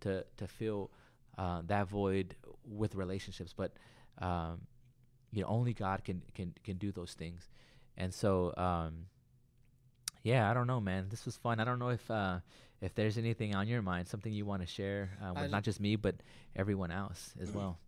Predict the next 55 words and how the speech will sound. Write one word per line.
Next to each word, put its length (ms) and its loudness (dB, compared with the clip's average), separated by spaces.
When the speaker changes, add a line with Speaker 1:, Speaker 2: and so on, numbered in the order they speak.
Speaker 2:
I 100 -2
just 120 -4
think 200 -4
that 320 -2
something 260 -4
you 60 -2
said 180 0
that 140 -4
was 180 -6
good, 220 -2
like, 120 -4
you 60 -6
know, 380 -6
when 160 -4
we, 180 -4
when 200 -4
you, 120 -4
when 100 -6
you 80 -2
were 60 -2
saying 260 -4
that, 220 -8
you 80 -8
know, 140 -6
we 120 -4
started 320 -4
here 360 -4
and 220 -10
there's 140 -6
someone 240 -6
that's 440 -10
kind 160 -4
of 120 -6
on 160 -6
this 200 -6
area 220 -4
trying 240 -6
to 100 -8
figure 260 -4
it 80 -6
out. 280 -4
I 80 -4
think 260 -4
the, 200 -4
the 160 -4
best 240 0
thing 120 0
that 100 -2
we 100 0
can 200 -6
do 340 -4
is 180 -10
just, 240 -14
you 100 -14
know, 340 -10